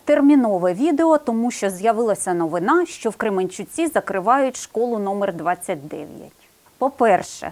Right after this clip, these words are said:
хочу сказати, що я категорично проти закриття школи номер двадцять дев'ять, тому що на сьогодні ця школа чи не єдина в Кременчуці, де вже завершено облаштування укриття.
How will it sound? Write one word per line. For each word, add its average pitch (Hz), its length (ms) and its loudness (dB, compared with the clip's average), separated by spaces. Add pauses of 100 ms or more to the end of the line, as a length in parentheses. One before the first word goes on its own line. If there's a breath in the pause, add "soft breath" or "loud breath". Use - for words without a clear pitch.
(120)
хочу 311 360 -4
сказати, 262 640 -2
що - 220 -6
я 269 160 2
категорично 285 760 2
проти 233 600 -2 (200 loud breath)
закриття 262 580 -2
школи 262 380 -4
номер 262 320 0
двадцять 240 460 -4
дев'ять, 254 400 -4 (200 loud breath)
тому 294 200 4
що 269 200 0
на 226 120 -2
сьогодні 320 560 0 (200 loud breath)
ця 247 160 2
школа 311 600 0 (220 loud breath)
чи 311 180 2
не 285 100 8
єдина 202 520 -2
в - 80 -8
Кременчуці, 202 880 -2 (160 loud breath)
де 208 180 2
вже 220 460 2
завершено 262 1000 0
облаштування 208 1040 -2
укриття. 208 560 -10